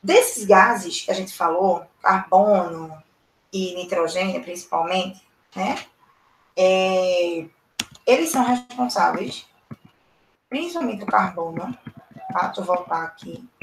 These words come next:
Eles são responsáveis por um efeito que a gente chama de efeito estufa.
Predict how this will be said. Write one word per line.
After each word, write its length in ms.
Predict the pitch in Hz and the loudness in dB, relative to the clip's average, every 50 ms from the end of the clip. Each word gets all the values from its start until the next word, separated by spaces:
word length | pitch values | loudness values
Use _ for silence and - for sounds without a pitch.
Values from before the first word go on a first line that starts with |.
| - - - - _ - - | -18 -18 -20 -20 _ -12 -8
Eles 240 | 202 233 - 294 - | -6 -6 -6 -6 -4
são 120 | 254 220 | -4 -2
responsáveis 1080 | 208 208 208 - - 196 190 190 - 202 190 185 180 165 165 - - - - - - _ _ _ _ _ _ _ _ _ _ _ - - - _ _ _ _ _ _ _ _ _ _ _ _ _ _ _ _ _ _ _ | -2 -4 -4 -6 -8 -10 -10 -6 -2 2 2 2 2 0 -6 -12 -16 -18 -20 -20 -20 _ _ _ _ _ _ _ _ _ _ _ -20 -20 -20 _ _ _ _ _ _ _ _ _ _ _ _ _ _ _ _ _ _ _
por 160 | - 247 247 | 4 4 4
um 100 | 233 233 | 4 2
efeito 440 | 254 - - - 185 180 175 - - | -2 -4 -6 -6 -8 -8 -8 -8 -8
que 60 | - | -8
a 40 | - | -8
gente 180 | 202 208 202 202 | -6 -6 -8 -6
chama 160 | 202 196 - | -6 -4 -4
de 100 | - 202 | -4 -6
efeito 260 | 196 - 101 208 - | -6 -6 -8 -8 -8
estufa. 520 | - - - 208 190 - - - - - | -8 -8 -8 -8 -8 -8 -8 -12 -16 -20